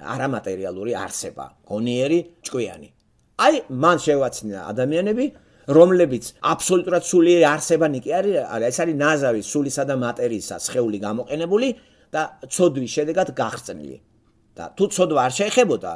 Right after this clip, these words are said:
ჩვენი სხეული არ გაიხსენებოდა. გარდაიქმნებოდა მერე რა განზომილებაში მარტო ღმერთმა იცის. აბა, განდიდებული სხეული თუ არ არსებობს, გარდაცვალების მერე რატო გვაქვს?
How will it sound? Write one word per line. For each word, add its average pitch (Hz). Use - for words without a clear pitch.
ჩვენი 190
სხეული 165
არ 110
გაიხსენებოდა. 90
გარდაიქმნებოდა 165
მერე 165
რა 131
განზომილებაში 135
მარტო 113
ღმერთმა 87
იცის. -
აბა, 170
განდიდებული 156
სხეული 135
თუ -
არ 143
არსებობს, 156
გარდაცვალების 123
მერე 127
რატო 98
გვაქვს? -